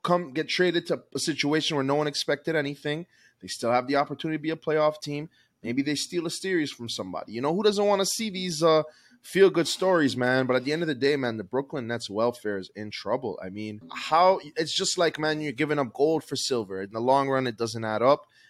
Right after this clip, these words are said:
And as you said it, you know, you gotta blame the likes of James Harden, the likes of Kyrie. I mean, James Harden was basically sitting, not playing. When he was playing, he was terrible.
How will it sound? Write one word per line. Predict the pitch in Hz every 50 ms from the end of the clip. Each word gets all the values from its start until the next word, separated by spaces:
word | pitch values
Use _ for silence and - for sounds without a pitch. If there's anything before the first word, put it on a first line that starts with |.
| _
And | - 104
as | 117 123 117 113
you | 120
said | 113 - - 139 135 135
it, | 131 131 131 - _ _ _ _ -
you | 104
know, | 113
you | 117 120
gotta | 165 190 196 175
blame | 139 139 156 151 151 147
the | 135 131
likes | 131 127 123 120 - -
of | 113
James | - 117 110 107 107 113 110 -
Harden, | 139 147 156 151 143 147 139
the | 120 110
likes | 110 110 107 107 - -
of | -
Kyrie. | - - 107 98 95 95 110 123 131 123
I | 117
mean, | 117 117 110 101
James | - 123 123 127 113
Harden | 123 123 120 117
was | 110 92
basically | - 117 117 - - - 104
sitting, | - - - - 110 113 110 104 107 98
not | 98 101 110 - _
playing. | - 110 110 107 104 104 104 110 113 _ _ _ _
When | - 107 110
he | 110 107
was | 110 127 139 135 -
playing, | _ - 117 113 110
he | 110
was | 104 104 - -
terrible. | - - 143 131 110 95 90 92 -